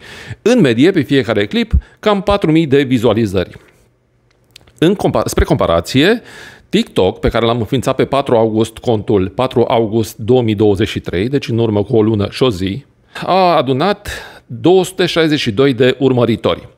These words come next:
Au fost douăzeci și șase de clipuri și acestea au fost vizionate de aproape o sută optzeci de mii de ori. În medie, cam șase mii nouă sute de vizualizări pe fiecare clip.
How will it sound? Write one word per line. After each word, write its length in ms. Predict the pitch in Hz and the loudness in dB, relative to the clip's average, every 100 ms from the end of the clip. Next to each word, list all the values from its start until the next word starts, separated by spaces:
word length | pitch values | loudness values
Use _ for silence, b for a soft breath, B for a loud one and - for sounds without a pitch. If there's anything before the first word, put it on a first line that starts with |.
| _ - | _ -8
Au 100 | 107 | -2
fost 260 | 135 104 | 0 0
douăzeci 320 | 87 123 180 165 | 2 2 2 0
și 80 | |
șase 300 | 139 135 120 | 0 0 0
de 100 | 120 | -2
clipuri 520 | 104 - 90 104 147 - B B B B B | -2 -4 -6 -4 -4 -8 B B B B B
și 500 | - - 240 226 - _ _ - | -8 -2 0 0 -6 _ _ -2
acestea 400 | 147 - 214 151 | 0 0 2 0
au 60 | |
fost 200 | - 170 | 0 0
vizionate 480 | 143 110 127 175 165 | 0 0 0 0 0
de 120 | 139 | 0
aproape 320 | 170 - 170 160 | 0 0 0 0
o 100 | 156 | 0
sută 160 | - | 0
optzeci 280 | 170 120 139 | 0 2 0
de 80 | 120 | 0
mii 140 | 131 | 0
de 80 | 117 | 2
ori. 300 | 107 90 - _ | 0 0 -8 _
În 220 | 202 247 | 0 2
medie, 360 | 120 104 180 254 | 2 2 0 -2
cam 180 | - 170 | -2 0
șase 260 | 196 - | 0 0
mii 120 | 160 | 0
nouă 240 | 156 139 131 | 2 2 2
sute 280 | - 143 127 | -2 -4 -4
de 380 | 95 143 151 - | 0 2 2 0
vizualizări 540 | 120 120 113 110 147 | -2 0 0 0 -2
pe 100 | 143 | -2
fiecare 460 | 107 127 117 117 113 | -2 0 0 0 0
clip. 320 | - 110 - | 0 -2 -4